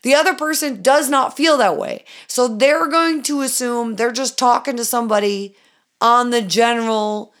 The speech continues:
Q and A, uh, or in the actual, like, a friend. You're the one attracted to that person. They have, if they have already made it clear to you that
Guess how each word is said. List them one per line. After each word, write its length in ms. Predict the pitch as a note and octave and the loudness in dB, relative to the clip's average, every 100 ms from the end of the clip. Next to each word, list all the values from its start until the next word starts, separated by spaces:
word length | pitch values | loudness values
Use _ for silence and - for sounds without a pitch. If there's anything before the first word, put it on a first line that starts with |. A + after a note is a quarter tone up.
| _ _ _ _ | _ _ _ _
Q 380 | - A3+ C4 B3+ | -10 -4 -2 2
and 140 | A#3+ | 2
A, 440 | A#3+ G#3+ D#3 F3 _ _ _ _ _ - | 2 0 -2 -8 _ _ _ _ _ -6
uh, 300 | A3 A#3+ - | 0 0 2
or 380 | A#3 A#3 - - | 4 2 2 -4
in 460 | - B3+ B3+ B3+ - _ | 0 2 2 -2 -6 _
the 220 | G3 B3 | -6 -4
actual, 420 | - A3 A3+ - A3+ | 0 0 0 -2 0
like, 220 | A3 G#3+ | -2 -2
a 80 | G3+ | -6
friend. 760 | - G3+ B3 A#3+ D#3 C3+ - _ _ - - _ _ | -6 -4 0 0 -2 -8 -16 _ _ -20 -20 _ _
You're 500 | F#3+ G#3 D4 F4+ F#4+ | -6 0 2 4 2
the 100 | F4 | 0
one 220 | D#4 D4 | 0 0
attracted 500 | C#4 - A#3+ G#3+ G3 | -2 -2 -2 -2 -4
to 60 | F#3 | -6
that 220 | F3 F3 | -2 -4
person. 560 | F#3 E3+ E3 E3 D#3+ E3 _ _ _ | -4 -6 -6 -8 -12 -16 _ _ _
They 300 | E3+ A#3 C#4+ F4+ | -2 2 4 4
have, 260 | E4+ C#4+ - | 2 -2 0
if 220 | A#3+ A#3+ | 0 0
they 220 | G#3 C4+ | 0 2
have 180 | F4 C#4+ | 2 2
already 380 | A3 C4+ C#4+ C4+ | 2 2 2 0
made 260 | A3+ A3+ | 0 0
it 160 | G3+ - | -2 -4
clear 380 | - A3 A#3+ C4+ | -8 -8 -8 -8
to 180 | - C#4 | -8 -6
you 480 | A#3+ A#3+ E3 C#3 - _ _ - _ | -6 -6 -6 -8 -16 _ _ -20 _
that 380 | E3 G#3 - - | -2 0 0 -10